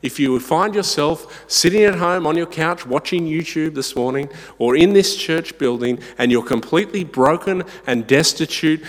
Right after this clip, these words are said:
you know you've totally stuffed everything up, you can come and drink. You can experience God's blessing. It is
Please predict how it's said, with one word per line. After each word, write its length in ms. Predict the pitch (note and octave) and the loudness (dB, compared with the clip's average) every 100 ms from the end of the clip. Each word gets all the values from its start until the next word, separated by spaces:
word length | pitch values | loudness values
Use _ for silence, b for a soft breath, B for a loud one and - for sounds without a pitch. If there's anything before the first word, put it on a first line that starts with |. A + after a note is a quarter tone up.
| D#3+ | -6
you 140 | B2 A#2+ | -4 -2
know 260 | B2 D#3 | 0 0
you've 320 | D#3+ C3+ B2 | 0 -2 -4
totally 540 | - - F#3 G#3 G3+ F3 | -8 -2 0 2 2 0
stuffed 460 | - - C#3 - - - | -2 -4 -4 -6 -18 2
everything 680 | A#3 B3 A3 A#3 A3 A3 G#3 | 8 8 6 0 0 -2 -2
up, 300 | E3+ G#2+ - - _ _ _ _ _ _ _ _ _ _ _ _ _ _ _ _ - | -2 -6 -14 -20 _ _ _ _ _ _ _ _ _ _ _ _ _ _ _ _ -12
you 80 | |
can 140 | C3+ G#2 | -8 -8
come 240 | - A#2+ | -8 -6
and 100 | B2+ | -6
drink. 400 | A2+ C3 A2 - - - _ _ _ _ _ _ _ _ _ _ _ _ _ _ _ _ _ _ _ _ _ _ _ _ _ _ _ - | -4 -8 -8 -14 -20 -20 _ _ _ _ _ _ _ _ _ _ _ _ _ _ _ _ _ _ _ _ _ _ _ _ _ _ _ -8
You 160 | C#3 | -6
can 160 | C#3 D3 | 0 2
experience 640 | C3+ - - C3 A#2 A2+ | 2 -2 0 2 2 -2
God's 320 | - A2+ A2 - | -4 -2 -4 -6
blessing. 500 | A#2 C3+ C#3 A2 F2+ - _ _ _ _ _ _ _ _ _ _ _ _ _ _ _ _ _ _ _ _ _ _ _ _ _ _ _ _ _ | -6 -6 -6 -12 -18 -20 _ _ _ _ _ _ _ _ _ _ _ _ _ _ _ _ _ _ _ _ _ _ _ _ _ _ _ _ _
It 80 | B2+ | -8
is 180 | A#2+ - | -6 -8